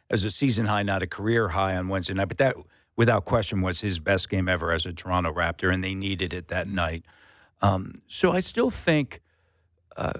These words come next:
Speaker 1: that a lot of it is the same. They're getting a little bit better three-point shooting right now, twenty-second, I believe, in the N B A. They, if they can get N B A average, that would be really, uh, good. Um,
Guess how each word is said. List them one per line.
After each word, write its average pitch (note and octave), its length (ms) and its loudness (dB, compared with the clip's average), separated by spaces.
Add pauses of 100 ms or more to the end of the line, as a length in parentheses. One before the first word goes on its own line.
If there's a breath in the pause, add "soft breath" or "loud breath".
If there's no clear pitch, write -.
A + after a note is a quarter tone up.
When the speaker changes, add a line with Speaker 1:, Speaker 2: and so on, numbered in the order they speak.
(100)
Speaker 1:
that A2+ 260 2
a A2+ 60 4
lot G#2+ 320 2
of G#2+ 100 -2
it G#2+ 120 0
is G2+ 140 0
the F#2 60 -8
same. G#2+ 300 -2
They're G2 100 0
getting G#2+ 260 0
a G2 40 0
little G2+ 220 0
bit G2 160 0
better F#2+ 220 2
three-point F#2+ 460 -4
shooting A2+ 320 0
right G#2+ 220 0
now, G#2+ 240 2
twenty-second, G2 720 -2
I G2 60 2
believe, F#2 300 -2
in F2 100 -2
the E2+ 140 -4
N F#2+ 100 -2
B F2 140 0
A. F#2+ 140 2
They, F2 320 -2 (240 soft breath)
if F#2 100 0
they A2+ 120 4
can G#2+ 80 -2
get G2+ 160 2
N G#2 140 2
B G2+ 140 0
A G2 160 0
average, G2+ 640 -2
that G2 180 -2
would F#2 200 -2
be F#2+ 120 -2
really, G2 600 -2 (400 soft breath)
uh, F#2+ 400 2
good. G2+ 460 0 (360)
Um, E2+ 380 -4